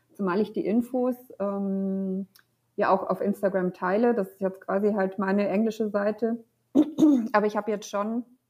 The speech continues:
nachdem ich ja das Buch auch auf Instagram vorgestellt hab,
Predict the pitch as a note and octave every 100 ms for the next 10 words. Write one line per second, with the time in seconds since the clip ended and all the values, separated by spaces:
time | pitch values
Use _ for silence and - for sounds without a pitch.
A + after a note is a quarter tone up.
0 | _ _ _ _ - F#3 G3+ G3 G3 F#3
1 | F#3+ - A#3+ - G3 G3 G3 G#3 G#3 G#3
2 | G3+ F#3+ G3+ A3+ A#3+ G#3 G#3 G#3+ G#3+